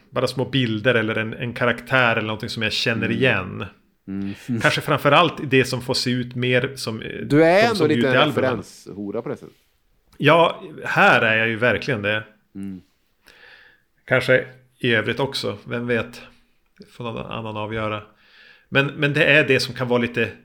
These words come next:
Speaker 1: mysigt här, när det ändå är bara en, en sak som ska brusa förbi här. Att,
Speaker 2: Mm.
Speaker 1: ja, men det där är ju det som är det, eller den karaktären kommer jag ihåg.
Speaker 2: Ja.
Speaker 1: Ehm.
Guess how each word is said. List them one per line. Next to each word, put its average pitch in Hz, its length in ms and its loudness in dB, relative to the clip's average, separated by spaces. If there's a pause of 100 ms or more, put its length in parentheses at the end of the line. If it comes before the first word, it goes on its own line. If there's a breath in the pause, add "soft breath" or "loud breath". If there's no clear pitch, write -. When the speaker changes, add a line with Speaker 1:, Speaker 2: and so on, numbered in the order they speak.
Speaker 1:
mysigt 123 600 -4
här, 104 220 0
när 110 100 -4
det 117 80 0
ändå 120 200 0
är 123 240 4
bara 104 220 -2
en, 104 180 -6
en 123 180 -8
sak 110 280 -4
som 110 140 -10
ska - 180 -6
brusa 110 540 -4
förbi 117 440 -2
här. - 460 -4
Att, - 320 -8
Speaker 2:
Mm. 92 140 -12
Speaker 1:
ja, 160 220 2
men 151 100 -2
det 151 80 0
där 147 260 4
är 139 40 4
ju 131 120 0
det 127 240 2
som 120 180 -6
är 117 100 0
det, 117 300 0
eller 107 360 -2 (1160 soft breath)
den 139 360 2
karaktären 117 640 0
kommer 117 240 -2
jag 110 120 0
ihåg. 101 600 -2 (520 loud breath)
Speaker 2:
Ja. - 120 -8
Speaker 1:
Ehm. 107 680 -2